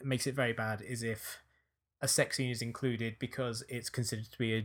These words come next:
generic convention or because it's just put in there because you feel like it has to be in there. I think, like, the really good ones have a plot and character drive behind them. I think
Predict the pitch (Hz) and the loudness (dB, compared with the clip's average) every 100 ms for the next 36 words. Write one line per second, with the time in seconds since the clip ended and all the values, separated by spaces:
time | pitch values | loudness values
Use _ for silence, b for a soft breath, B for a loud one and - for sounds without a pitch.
0 | - 117 110 107 - 120 110 104 95 - | 0 0 2 0 -2 -2 0 -2 -2 -4
1 | 104 107 - 110 104 101 110 - 107 104 | -2 -4 -4 -4 -2 -2 -4 -2 0 0
2 | - - B B B 120 110 131 120 123 | -4 -6 B B B -4 0 -2 0 0
3 | 117 110 107 107 113 - 113 117 107 127 | 0 2 4 2 2 0 0 0 0 2
4 | 113 101 101 101 95 - _ - - 143 | 2 0 -2 -2 -6 -12 _ 0 4 6
5 | - - 107 95 98 95 101 104 117 110 | 4 0 -6 -6 -6 -4 -4 -4 -4 -6
6 | - 107 - 123 139 139 120 123 113 107 | -4 -4 -2 2 6 6 6 2 2 2
7 | 101 101 - - B B B B _ _ | 2 0 -4 -8 B B B B _ _
8 | _ _ - - 139 117 107 - 120 113 | _ _ 2 6 6 4 -2 -4 -2 -2
9 | 110 104 101 - - - 127 107 - - | -2 -4 -6 -12 -12 0 2 2 -2 -4
10 | 127 127 120 - 151 147 - 151 139 139 | -2 -4 -4 4 8 8 6 2 2 2
11 | 135 _ - - 147 139 127 123 139 139 | 0 _ -6 4 6 6 4 4 6 6
12 | 139 143 143 110 110 | 6 4 2 0 -2